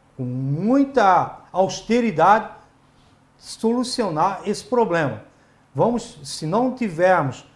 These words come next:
como eu falei, é, condições aqui de equipamento, de pessoal,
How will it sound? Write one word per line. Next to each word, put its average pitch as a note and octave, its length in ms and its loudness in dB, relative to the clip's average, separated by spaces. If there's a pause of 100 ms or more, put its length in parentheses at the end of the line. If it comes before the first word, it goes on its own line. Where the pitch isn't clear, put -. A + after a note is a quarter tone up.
como D#3 120 -6
eu F3+ 60 -2
falei, E3+ 480 -2 (260)
é, D3 560 0
condições F#3+ 600 -4
aqui F3+ 260 -4
de D3+ 120 -6
equipamento, D3 800 -4 (280)
de C3+ 80 -10
pessoal, D#3 1080 4